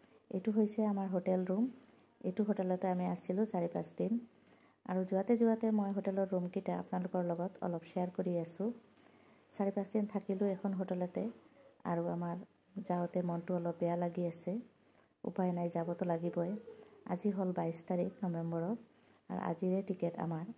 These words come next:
অসমলৈ ৰিটাৰ্ণ যোৱাৰ। এতিয়া আমি লিফ্টেদি নামি গ'লোঁ আৰু হোটেলৰ পৰা ওলাই আমি প্ৰথমত যাম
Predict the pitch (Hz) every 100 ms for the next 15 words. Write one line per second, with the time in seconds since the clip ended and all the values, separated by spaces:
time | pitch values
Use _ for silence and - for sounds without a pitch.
0 | - - - _ - - 170 165 190 233
1 | 175 160 160 160 160 170 208 - _ _
2 | - - - 196 - 208 208 220 208 185
3 | 190 196 185 175 180 185 175 196 240 -
4 | - - _ _ - 180 170 180 190 208
5 | 208 214 214 - 170 175 190 - 185 185
6 | 202 190 202 202 202 196 180